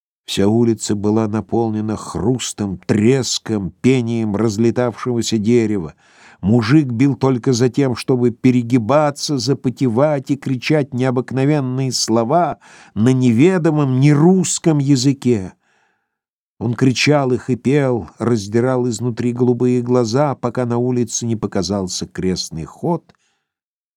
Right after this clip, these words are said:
шедший от Думы. Старики с крашенными бородами несли в руках портрет расчёсанного царя. Хоругви с гробовыми угодниками метались над крестным ходом.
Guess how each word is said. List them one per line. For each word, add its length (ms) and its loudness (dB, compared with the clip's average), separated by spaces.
шедший 720 -6
от 320 -10
Думы. 320 -6
Старики 540 -2
с 100 -4
крашенными 640 -4
бородами 760 -2
несли 400 0
в 80 -2
руках 420 -2
портрет 640 -4
расчёсанного 920 -4
царя. 600 -2
Хоругви 800 4
с 200 -4
гробовыми 760 0
угодниками 840 0
метались 600 -2
над 180 -4
крестным 540 0
ходом. 580 -2